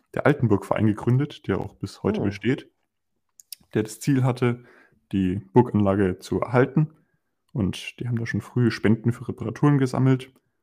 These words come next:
Speaker 1: und, äh, dann auch für eine Öffnung der Burg für den Publikumsverkehr gesorgt. Außerdem haben sie die Gaststätte dort neu gebaut und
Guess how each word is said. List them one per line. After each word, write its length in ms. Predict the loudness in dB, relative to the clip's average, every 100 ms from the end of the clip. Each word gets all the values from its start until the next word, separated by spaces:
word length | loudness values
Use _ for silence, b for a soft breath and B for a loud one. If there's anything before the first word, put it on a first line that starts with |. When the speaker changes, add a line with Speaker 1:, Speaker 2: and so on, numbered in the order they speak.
| _ -2
Speaker 1:
und, 520 | 2 2 0 -8 -6
äh, 160 | -4 -2
dann 280 | 0 0 -2
auch 120 | -10
für 140 | -2
eine 120 | 0 2
Öffnung 520 | 2 4 4 4 0 _ -8
der 60 | -2
Burg 280 | 0 0
für 100 | 2
den 100 | 2
Publikumsverkehr 960 | 4 4 2 2 -2 -4 -10 -6 -6 -8 _ _
gesorgt. 480 | -10 -6 -6 -8 -20 _ _ _ _ _ _ _ _ _ _ -10
Außerdem 640 | 0 2 6 6 6 4 0 -4
haben 140 | -2
sie 160 | -2 -4
die 160 | -2
Gaststätte 760 | 0 0 0 -4 -2 -2 -4 _
dort 320 | -8 -8 -10 -20 _
neu 220 | 4 4
gebaut 480 | 6 4 2 0 -6
und 220 | -14 -14